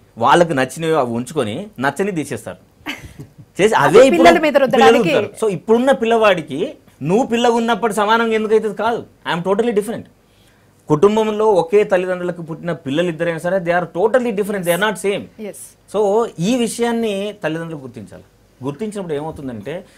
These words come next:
Speaker 1: నిజంగానే ఎదుటి వ్యక్తులు మాట్లాడగలిగే ఒక స్వేచ్ఛను ఇచ్చే పరిస్థితి ఇంట్లో నెలకొల్తుంది. అప్పుడు ఒక ఫ్రెండ్లీ ఎన్వైర్న్‌మెంట్ క్రియేట్ అవుతుంది. ఒక section of stu-, పిల్లలు ఉంటారు,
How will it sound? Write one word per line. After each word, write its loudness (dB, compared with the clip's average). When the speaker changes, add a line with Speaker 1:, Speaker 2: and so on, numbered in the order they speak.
Speaker 1:
నిజంగానే -2
ఎదుటి -2
వ్యక్తులు -8
మాట్లాడగలిగే -10
ఒక -18
స్వేచ్ఛను -8
ఇచ్చే -8
పరిస్థితి -10
ఇంట్లో -6
నెలకొల్తుంది. -8
అప్పుడు 4
ఒక -6
ఫ్రెండ్లీ 0
ఎన్వైర్న్‌మెంట్ -4
క్రియేట్ -10
అవుతుంది. -18
ఒక -2
section -2
of 0
stu-, 2
పిల్లలు 2
ఉంటారు, 0